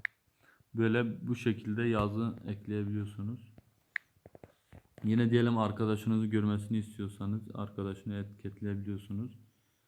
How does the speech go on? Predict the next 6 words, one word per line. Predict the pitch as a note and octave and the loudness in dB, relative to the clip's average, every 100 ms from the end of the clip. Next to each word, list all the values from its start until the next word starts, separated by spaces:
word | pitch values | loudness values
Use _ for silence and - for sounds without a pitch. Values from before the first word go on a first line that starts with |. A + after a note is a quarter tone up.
| _ _ _ _ _ _ _ - | _ _ _ _ _ _ _ -16
İşte | G#2 - G2+ | -14 -8 -2
bunlardan | G2+ F#2+ F#2+ F#2+ G2 | -2 -2 -6 -8 -6
birini | G2+ G2 | -6 -6
etiketleyebiliriz | G2+ G#2 - G2+ - G2 G#2 G#2+ G#2 - G#2 | -8 -10 -16 -16 -10 -10 -10 -12 -12 -12 -10
ama | G#2 G2+ | -8 -6
ben | G#2+ | -6